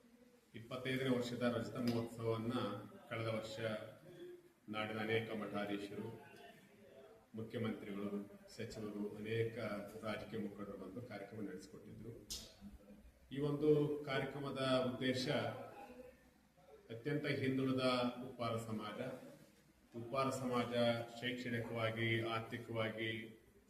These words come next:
ಸಾಮಾಜಿಕ ಎಲ್ಲ ಕ್ಷೇತ್ರಗಳು ಹಿಂದುಳಿದ ಸಮಾಜ, ಪ್ರವರ್ಗ ಒಂದರಲ್ಲಿದೆ. ಈ ಸಮುದಾಯದ ಅಭಿವೃದ್ಧಿಯ ಕಡೆಗೆ ಒಂದು ಕಡೆ ಆದ್ರೆ, ಮಠ ವತಿ-, ಈಗಾಗಲೇ ಸಾಕಷ್ಟು ನಮ್ಮ ಮಠದ ವತಿಯಿಂದ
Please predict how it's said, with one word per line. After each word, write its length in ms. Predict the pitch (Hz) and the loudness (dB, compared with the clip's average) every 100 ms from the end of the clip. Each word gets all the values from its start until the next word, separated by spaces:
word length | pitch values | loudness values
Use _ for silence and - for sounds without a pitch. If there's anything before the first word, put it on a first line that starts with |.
| - | -6
ಸಾಮಾಜಿಕ 400 | 107 113 113 104 | -2 0 0 0
ಎಲ್ಲ 220 | 101 139 | 2 4
ಕ್ಷೇತ್ರಗಳು 500 | 151 127 - 113 113 | 4 0 -4 -2 -2
ಹಿಂದುಳಿದ 400 | 110 110 113 110 - | 0 0 0 0 -2
ಸಮಾಜ, 240 | 104 101 | -2 -2
ಪ್ರವರ್ಗ 680 | 101 117 - - 110 127 117 | -2 -4 -6 -2 2 2 2
ಒಂದರಲ್ಲಿದೆ. 960 | 131 110 120 123 101 87 - - - - - - - - - - 135 | 2 2 2 2 2 -2 -4 -6 -10 -18 -20 -20 -20 -20 -20 -12 -6
ಈ 80 | |
ಸಮುದಾಯದ 600 | 123 135 143 139 139 131 | -2 0 2 6 6 6
ಅಭಿವೃದ್ಧಿಯ 640 | 135 135 131 127 120 120 127 | 6 4 0 -2 -2 2 2
ಕಡೆಗೆ 300 | 131 123 123 | 2 0 2
ಒಂದು 320 | 113 120 120 | 4 2 0
ಕಡೆ 160 | 123 117 | 0 2
ಆದ್ರೆ, 580 | 113 113 127 - - - - - - - - - - 104 113 | 2 2 -2 -4 -12 -18 -20 -20 -20 -20 -20 -20 -16 -8 -2
ಮಠ 160 | 139 | 2
ವತಿ-, 440 | 165 156 151 151 143 | 6 6 6 4 0
ಈಗಾಗಲೇ 380 | 131 127 139 | 2 2 2
ಸಾಕಷ್ಟು 880 | 135 135 117 123 120 135 131 123 - - - - - - 117 | 0 -2 -2 -2 -4 -2 0 0 -4 -14 -16 -16 -16 -14 -2
ನಮ್ಮ 300 | 120 123 120 | 4 6 6
ಮಠದ 220 | 117 120 | 4 2
ವತಿಯಿಂದ 420 | 120 117 113 113 | 0 0 0 2